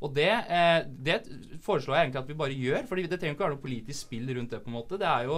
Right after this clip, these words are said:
eh, det jeg har sagt er at Arbeiderpartiet, sittende byråd, ikke har gjort nok med det, og det har heller ikke tidligere Høyre-byrådet gjort, for, for den saks skyld.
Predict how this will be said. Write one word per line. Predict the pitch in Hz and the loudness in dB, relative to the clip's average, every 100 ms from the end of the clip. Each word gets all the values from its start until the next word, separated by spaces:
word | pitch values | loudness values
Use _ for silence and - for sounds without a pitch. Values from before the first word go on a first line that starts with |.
| 170 | -2
eh, | 147 151 151 143 131 | -2 -2 -2 -4 -6
det | 123 | 2
jeg | 139 | 4
har | 131 135 | 4 2
sagt | 165 | -4
er | 147 | -4
at | 135 | -2
Arbeiderpartiet, | 131 113 - 120 160 151 | 0 -2 -2 -6 -4 -6
sittende | - - 127 120 | -8 -10 -8 -6
byråd, | 120 131 127 | -4 -4 -4
ikke | 123 | -4
har | 117 | -4
gjort | 123 | -6
nok | 113 | -8
med | 113 107 | -8 -6
det, | 131 220 | -4 -4
og | 170 | -2
det | 135 135 | -2 0
har | 120 | 0
heller | 117 101 | -2 -8
ikke | 110 135 | -10 -10
tidligere | 117 95 98 | -10 -8 -8
Høyre-byrådet | 92 92 101 107 110 | -8 -8 -10 -8 -8
gjort, | 139 - | -8 -8
for, | - 131 127 | -6 -6 -6
for | 139 | -6
den | 110 | -6
saks | 117 117 | -6 -6
skyld. | 196 | -6